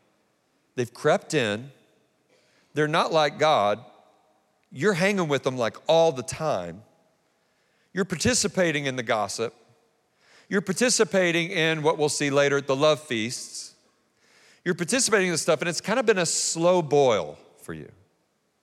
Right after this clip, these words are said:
You know, you know that analogy, the slow, slow boil, like the frog in the kettle.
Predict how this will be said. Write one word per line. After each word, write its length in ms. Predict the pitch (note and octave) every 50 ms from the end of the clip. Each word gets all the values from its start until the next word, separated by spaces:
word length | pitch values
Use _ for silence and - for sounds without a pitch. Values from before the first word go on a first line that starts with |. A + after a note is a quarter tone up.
| _ _ _ _ _ _ _
You 100 | - C3
know, 180 | B2 A2+ A2+ A2 -
you 120 | - A#2 A2
know 100 | A2 G2+
that 160 | G#2 G2 F#2+
analogy, 440 | F#2+ G2+ G#2+ G#2 G2+ G2+ F2+ G#2 G2+
the 120 | E2+ E2+
slow, 340 | - - - A2 G2+ G2+ -
slow 320 | - - - A#2+ G#2 G2+
boil, 400 | F2 G2 F#2+ F#2+ F#2+ F#2+ F#2+ F#2 -
like 140 | F2+ F2
the 80 | - F#2+
frog 320 | - - G2+ F#2 F#2+ G2 F#2+
in 60 | F#2
the 80 | F#2+ F#2
kettle. 420 | - G#2 G2+ G2 F#2+ F#2+ F#2 F#2+